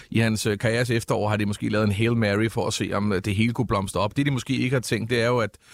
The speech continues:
den generation, som jo kunne huske ham for O B, det er jo ikke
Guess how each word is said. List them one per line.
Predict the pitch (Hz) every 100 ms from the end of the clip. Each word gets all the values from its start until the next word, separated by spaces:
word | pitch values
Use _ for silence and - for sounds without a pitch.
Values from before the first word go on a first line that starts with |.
| - - -
den | 113 123
generation, | 120 107 - 120 113
som | 117 107
jo | 101 98
kunne | 101
huske | 104 131 -
ham | 95 110
for | 110
O | 104 113
B, |
det | 110 107
er |
jo | 104
ikke | 110